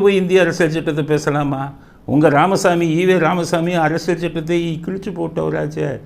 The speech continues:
கொளுத்துனவராச்சே, அரசியல் சட்டத்தை கொளுத்தியவராச்சே, வெள்ளைக்காரர்களின்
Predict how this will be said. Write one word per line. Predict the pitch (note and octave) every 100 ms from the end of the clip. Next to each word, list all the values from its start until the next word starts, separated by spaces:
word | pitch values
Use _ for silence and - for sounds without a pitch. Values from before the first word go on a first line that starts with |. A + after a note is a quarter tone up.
| - - -
கொளுத்துனவராச்சே, | D3+ F3+ F#3 F3+ E3 D#3+ D3+ D3+ D3 G#2 - - - - B2
அரசியல் | C#3 D3 D#3 C#3
சட்டத்தை | D3+ C#3+ C3+ C3+
கொளுத்தியவராச்சே, | C#3+ D#3 E3+ F3 D#3+ D#3 D3 C3 C#3 F#2 - - - -
வெள்ளைக்காரர்களின் | C#3 F3+ E3+ E3+ D#3+ D3 C#3+